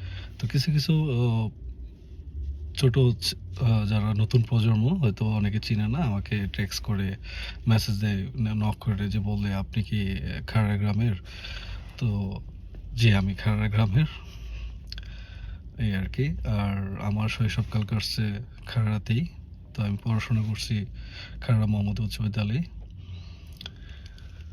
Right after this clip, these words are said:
তো আমার অনেক স্মৃতি, অনেক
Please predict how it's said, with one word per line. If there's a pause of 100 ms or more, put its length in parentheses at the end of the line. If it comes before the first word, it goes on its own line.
(360)
তো (1400)
আমার (500)
অনেক
স্মৃতি, (640)
অনেক